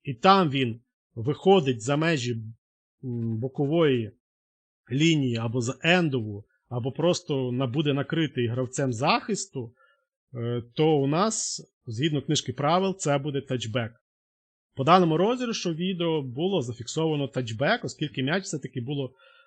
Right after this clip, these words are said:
е, спочатку була перевірка на те, чи гравець був в межах поля, коли був фамбл, що було підтверджено.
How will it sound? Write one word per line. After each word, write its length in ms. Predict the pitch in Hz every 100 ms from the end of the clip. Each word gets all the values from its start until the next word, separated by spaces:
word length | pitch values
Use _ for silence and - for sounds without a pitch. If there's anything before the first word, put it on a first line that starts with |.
| _ -
е, 500 | 113 113 117 117 113
спочатку 460 | - 139 180 -
була 240 | 135 147 143
перевірка 580 | - 143 143 151 123 127
на 100 | 127
те, 220 | 139 139
чи 180 | - 123
гравець 360 | 127 135 127
був 200 | 113 117
в 40 | 113
межах 320 | 135 117 -
поля, 240 | - 220 240
коли 220 | 226 220
був 180 | 190 196
фамбл, 500 | - 190 185 185 180 _ _ _ _
що 200 | - 160
було 220 | 160 165
підтверджено. 800 | 160 156 147 156 151 131 139 127